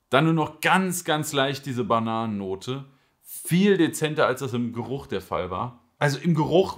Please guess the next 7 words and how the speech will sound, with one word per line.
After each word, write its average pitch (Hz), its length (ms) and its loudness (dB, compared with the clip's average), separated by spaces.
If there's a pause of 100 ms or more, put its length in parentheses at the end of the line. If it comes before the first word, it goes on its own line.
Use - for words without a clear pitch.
(160)
muss 165 240 -2
ich 139 200 -6
definitiv 151 600 0
sofort 127 400 4
daran 107 300 -2
denken. 90 380 -10 (100)
Ja, 110 320 -2